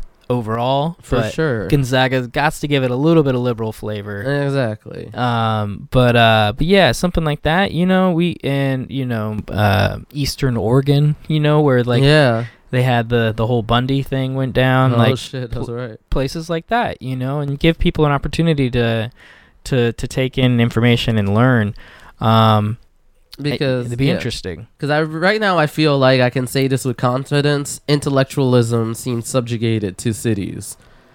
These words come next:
Speaker 1: Yeah.
Speaker 2: And that shouldn't be the case.
Speaker 1: Yeah, that is, yeah, that's definitely a, uh, a problem with, with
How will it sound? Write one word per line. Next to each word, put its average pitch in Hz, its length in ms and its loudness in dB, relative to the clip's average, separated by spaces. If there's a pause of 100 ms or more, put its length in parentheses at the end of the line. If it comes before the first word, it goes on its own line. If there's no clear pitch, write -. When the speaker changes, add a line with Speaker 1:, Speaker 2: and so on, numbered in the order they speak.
(200)
Speaker 1:
Yeah. 107 240 -6
Speaker 2:
And 131 360 -2
that 123 180 -4
shouldn't 131 420 -4
be 135 80 0
the 113 120 -4
case. - 680 -6
Speaker 1:
Yeah, 110 400 -2 (360)
that 110 160 2
is, 110 300 -2
yeah, 107 400 -2
that's 127 200 -6
definitely 117 800 -2 (140)
a, 104 260 -4
uh, 104 320 -6
a 113 140 -10
problem 107 600 -2
with, 101 160 -6 (200)
with 117 240 -6